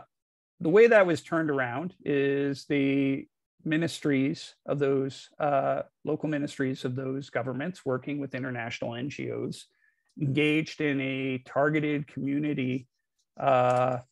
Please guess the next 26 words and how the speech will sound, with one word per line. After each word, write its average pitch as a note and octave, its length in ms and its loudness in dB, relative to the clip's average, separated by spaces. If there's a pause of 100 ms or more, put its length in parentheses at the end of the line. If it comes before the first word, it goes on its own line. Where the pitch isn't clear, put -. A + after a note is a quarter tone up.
(280)
specific - 680 0
programs B2+ 640 2
to C3 200 -2
try B2+ 340 0
to C#3 140 -6
rebuild C3 520 -2
the C3+ 80 -4
trust - 540 -10 (100)
in C3 120 -6
the C3+ 80 -6
response A#2+ 520 -10
to C#3 60 -12
the C3 100 -6
pandemic. C#3 600 -6 (300)
Keep A3+ 180 0
in F#3+ 80 0
mind, D3 340 2
the C#3+ 60 -2
three D3 220 0
countries C#3 440 -2
affected D3 500 -2
in, C#3+ 320 -2 (460)
uh, C3 480 8 (240)
West C3+ 300 -2
Africa B2+ 680 2
were, A#2+ 480 -2